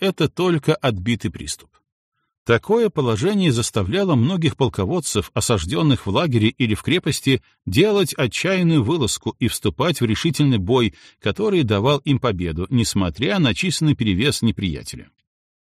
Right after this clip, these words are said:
Так поступали Марцел в Ноле и Цезарь в Галлии. Обложенный в лагере громадными полчищами галлов, он понял, что, оставаясь в укреплении, он погибнет,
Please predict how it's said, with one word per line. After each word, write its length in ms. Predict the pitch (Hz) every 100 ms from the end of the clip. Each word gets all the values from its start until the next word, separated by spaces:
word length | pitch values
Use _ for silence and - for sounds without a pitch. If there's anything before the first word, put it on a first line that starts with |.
| _
Так 260 | - 240 -
поступали 600 | 156 - - 151 185 170
Марцел 720 | 127 117 - - 147 170 165
в 200 | 117 90
Ноле 380 | 95 160 175 151
и 180 | - 110
Цезарь 480 | - 139 120 127 107
в 40 |
Галлии. 480 | 95 76 60 - _ _ _ _ _ _ _ _ _ -
Обложенный 600 | 107 117 233 156 180 113
в 100 | 104
лагере 460 | 208 160 156 151
громадными 580 | 110 107 131 196 156 147
полчищами 580 | - 185 - 147 135 117
галлов, 460 | 95 208 170 110 -
он 200 | 143 127
понял, 460 | - 214 165 113
что, 260 | 95 - 120
оставаясь 500 | 113 - 147 202 -
в 40 | 127
укреплении, 600 | - 117 131 208 160 139
он 140 | 175 151
погибнет, 580 | 185 131 85 85 82